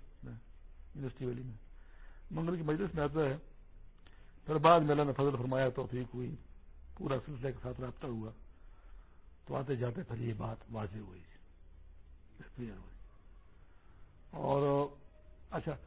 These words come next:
وہ جو ریلی-، reconstruction of religious thought in اسلام میں اس کی تحریر جو ہے وہ لکھی ہوئی رہ گئی ہے علامہ اقبال کی، ورنہ اس موقع پر وہ قائم نہیں رہا، خود وہ قائم نہیں رہا،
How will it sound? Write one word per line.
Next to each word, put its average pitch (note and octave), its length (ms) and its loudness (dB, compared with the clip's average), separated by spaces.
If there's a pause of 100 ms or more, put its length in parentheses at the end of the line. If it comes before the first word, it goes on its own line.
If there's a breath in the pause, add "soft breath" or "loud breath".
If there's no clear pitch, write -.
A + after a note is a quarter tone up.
(280 soft breath)
وہ F#3 200 8
جو D#3+ 140 8
ریلی-، G#3+ 460 4
reconstruction F#3+ 720 4
of D#3 80 4
religious F#3 320 8
thought F3 260 10
in C#3+ 80 2
اسلام F3 360 10
میں F3+ 340 4 (520 soft breath)
اس G3+ 220 8
کی F3 100 2
تحریر D3+ 480 8
جو D3 140 6
ہے E3 140 10
وہ E3 180 10
لکھی F3+ 260 4
ہوئی G#3 160 10
رہ F3 200 12
گئی A2 280 4
ہے F2+ 60 -6 (560)
علامہ C3 280 2
اقبال A#2+ 340 4
کی، A2+ 140 -6 (480 soft breath)
ورنہ F3+ 260 8
اس D#3+ 160 8
موقع F3+ 320 10
پر F#3+ 100 8
وہ F3 80 10
قائم F3 300 12
نہیں F#3 240 10
رہا، G2+ 240 0 (2250)
خود A3 200 12
وہ G3 60 12
قائم F#3 260 12
نہیں A#3 160 8
رہا، F3 320 12